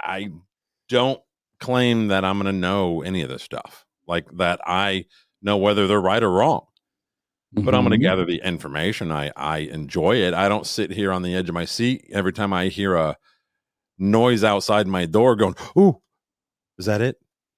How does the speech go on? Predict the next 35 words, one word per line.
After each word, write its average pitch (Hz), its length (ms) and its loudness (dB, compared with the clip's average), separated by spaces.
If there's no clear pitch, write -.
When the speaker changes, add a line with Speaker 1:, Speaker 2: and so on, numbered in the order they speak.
Speaker 1:
No." 78 160 -10
Speaker 2:
<laughs> - 840 -8
Speaker 1:
"Ooh, 269 160 6
I 123 60 4
better 127 220 4
get 147 120 2
my 113 160 0
Bible 107 480 0
and 90 220 -4
get, 139 200 -2
get - 240 -4
closer 156 440 2
to 165 80 2
God 123 520 -2
because 110 300 -4
I 110 120 0
don't 135 160 -2
think 139 160 -2
I'm 143 140 2
close 165 240 4
enough." 233 420 2
Speaker 2:
Right. 113 440 -2
Speaker 1:
I'm 113 220 -2
comfortable 98 640 -4
with 80 380 -8
my 82 420 -2
relationship 85 880 -2
between 80 320 -8
me 73 140 -8
and 73 140 -10
my, 73 160 -8
my 80 180 -10
deity 76 380 -10
of 65 80 -12
choice. 76 380 -8